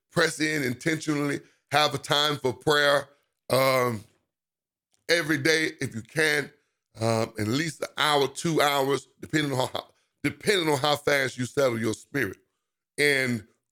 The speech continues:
real emotional times, whether it's on, whether it's negative emotion <laughs> or positive, whenever you're a real emotional time,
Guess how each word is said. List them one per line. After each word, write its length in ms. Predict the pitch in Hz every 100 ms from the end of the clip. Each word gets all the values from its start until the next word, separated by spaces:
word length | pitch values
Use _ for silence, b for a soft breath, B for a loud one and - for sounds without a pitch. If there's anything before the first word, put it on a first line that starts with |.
| 101
real 320 | 131 190 185
emotional 760 | 165 143 143 175 175 143 135 127
times, 600 | - 120 107 87 - _ -
whether 240 | 110 110
it's 300 | - 95 -
on, 180 | 98 85 _ _ _ _ _ _
whether 340 | 107 135 131 131
it's 380 | - 113 - _ _ _ -
negative 400 | 104 175 165 160
emotion 420 | 156 151 160 - -
<laughs> 40 |
or 160 | 156 143
positive, 540 | 127 139 120 107 110 _ _ _ _
whenever 380 | 143 165 160 156
you're 400 | 151 147 131 -
a 60 | 113
real 540 | 107 123 160 180 180
emotional 580 | 165 147 160 165 123 131
time, 260 | 123 123